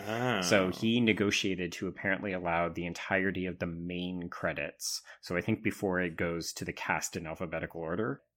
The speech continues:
Speaker 2: it's about one minute of extra playtime filling the screen, and he negotiated that so that people would have an opportunity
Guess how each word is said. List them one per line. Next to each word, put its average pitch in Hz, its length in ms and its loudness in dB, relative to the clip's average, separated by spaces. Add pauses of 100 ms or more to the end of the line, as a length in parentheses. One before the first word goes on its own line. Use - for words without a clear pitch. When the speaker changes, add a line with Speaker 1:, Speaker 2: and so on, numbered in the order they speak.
(140)
Speaker 2:
it's 95 180 -6
about 98 260 2
one 95 460 0
minute 85 400 -6
of 98 200 0
extra - 300 -4
playtime 82 800 -8 (220)
filling 90 380 0
the 90 100 -4
screen, 101 480 -4
and 107 240 -2
he 107 140 -2
negotiated 98 600 0
that 87 220 0
so - 120 -6
that 87 200 -4
people 92 320 -4
would 87 100 -4
have 87 260 -2
an 87 120 -6
opportunity 82 840 -6